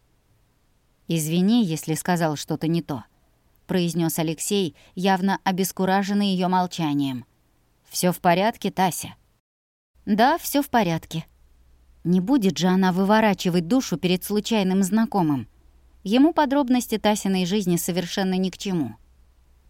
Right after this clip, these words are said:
Подошедшая официантка разрядила обстановку.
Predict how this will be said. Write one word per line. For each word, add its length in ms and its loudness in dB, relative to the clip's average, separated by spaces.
Подошедшая 720 2
официантка 920 0
разрядила 640 4
обстановку. 680 -2